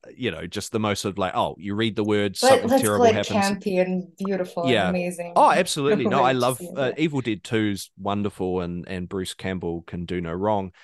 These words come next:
Speaker 1: Um,
Speaker 2: Absolutely.
Speaker 1: what el-, I mean, what are the other, I mean, we've also just talked about them and talking about the genre in general.
Speaker 2: I would
Speaker 1: Would you
Speaker 2: even throw in stuff like, uh,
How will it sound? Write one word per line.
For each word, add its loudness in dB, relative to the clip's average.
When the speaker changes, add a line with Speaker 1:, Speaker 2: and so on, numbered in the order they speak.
Speaker 1:
Um, -2
Speaker 2:
Absolutely. -14
Speaker 1:
what -8
el-, 0
I -2
mean, -2
what -2
are -2
the -4
other, -2
I -2
mean, -2
we've 4
also -2
just -6
talked -6
about -2
them -4
and -6
talking -6
about -2
the -6
genre -4
in -8
general. -8
Speaker 2:
I 4
would 4
Speaker 1:
Would 4
you 4
Speaker 2:
even 4
throw -2
in -2
stuff -2
like, -2
uh, -4